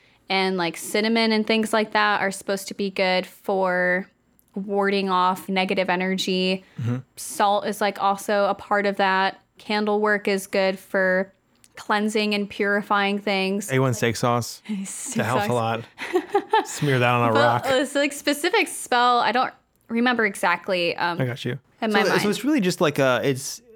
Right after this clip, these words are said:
Speaker 2: like most things are in terms of anything with the occult, anything with religion, whatever. It's all kind of like meditation. It's all kind of
Speaker 1: Yeah.
Speaker 2: like a therapeutic, uh,
Speaker 1: Like mindfulness.
Speaker 2: yeah, mindfulness. That's what I'm
Speaker 1: Yeah,
Speaker 2: looking
Speaker 1: yeah,
Speaker 2: for.
Speaker 1: yeah.
Speaker 2: Mindfulness.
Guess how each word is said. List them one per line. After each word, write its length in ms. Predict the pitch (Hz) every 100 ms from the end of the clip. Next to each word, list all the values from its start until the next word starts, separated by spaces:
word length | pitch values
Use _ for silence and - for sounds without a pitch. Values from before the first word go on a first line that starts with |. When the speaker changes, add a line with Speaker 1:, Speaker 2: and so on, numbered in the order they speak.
| - _
Speaker 2:
like 200 | 151 143
most 400 | 117 139 120 -
things 300 | - 113 110
are 320 | 113 107 110 107
in 100 | 120
terms 240 | 127 117
of 240 | 117 110 - _ _
anything 320 | - 143 139 135
with 140 | 120
the 140 | 117
occult, 480 | 110 - 120 110 110
anything 340 | 120 117 - 117
with 180 | 113 -
religion, 520 | 113 117 117 117 110
whatever. 500 | 110 113 110 107 104
It's 100 | 165
all 160 | 170 196
kind 240 | - 175
of 60 | 135
like 120 | 123
meditation. 520 | 123 110 135 135 -
It's 120 | 101 147
all 100 | 143
kind 240 | 143 147
of 80 | -
Speaker 1:
Yeah. 40 |
Speaker 2:
like 120 | 117 113
a 80 |
therapeutic, 840 | 113 139 117 110 131 123 110 - - _ _ _ _
uh, 300 | - 127 226 110
Speaker 1:
Like 200 | 254 247
mindfulness. 600 | 269 339 330 180 180 165
Speaker 2:
yeah, 100 | 147
mindfulness. 480 | 156 180 135 113 131
That's 220 | 135 -
what 120 | 117
I'm 60 | 107
Speaker 1:
Yeah, 60 | 233
Speaker 2:
looking 160 | 208
Speaker 1:
yeah, 80 | 185
Speaker 2:
for. 60 | 107
Speaker 1:
yeah. 60 |
Speaker 2:
Mindfulness. 760 | 120 139 139 107 82 71 -